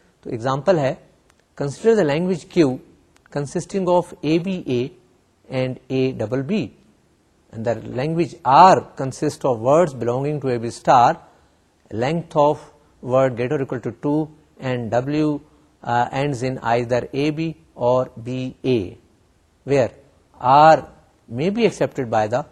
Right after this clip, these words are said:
following F A۔ آپ یہ جو ایف اے دیکھ رہے ہیں آپ کو یاد ہوگا کہ میں نے گزشتہ ایگزامپل میں یہ لینگویج بھی لی تھی اور یہ ایف اے بھی آپ کو دکھایا گیا تھا، تو یہ وہی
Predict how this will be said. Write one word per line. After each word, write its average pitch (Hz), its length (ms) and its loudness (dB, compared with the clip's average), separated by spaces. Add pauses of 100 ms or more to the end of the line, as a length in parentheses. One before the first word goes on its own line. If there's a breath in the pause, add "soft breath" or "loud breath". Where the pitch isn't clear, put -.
(300)
following 120 380 -2 (180)
F - 280 -6
A۔ 120 40 -2 (560)
آپ 123 140 -4
یہ 127 60 -4
جو 120 80 -4
ایف 117 200 -4
اے 143 40 2
دیکھ 123 300 -6
رہے 160 80 -2
ہیں 170 80 -4 (400 soft breath)
آپ - 160 -6
کو 135 80 -6
یاد 123 180 0
ہوگا 170 240 -2
کہ 160 160 -4
میں 131 140 -4
نے 131 120 -4
گزشتہ 117 340 -4
ایگزامپل 120 480 -4
میں 123 200 -6 (440 soft breath)
یہ 123 220 -2
لینگویج 117 300 -4
بھی 165 120 -2
لی 180 140 0
تھی 185 220 -4 (360 soft breath)
اور 131 400 2 (120)
یہ 131 200 -4
ایف 123 180 -6
اے 143 60 0
بھی 131 220 -2
آپ 113 220 0
کو 165 140 -4 (300)
دکھایا 131 280 0
گیا 180 180 -2
تھا، 202 140 -4
تو 180 120 -4
یہ 135 140 -2
وہی 135 220 0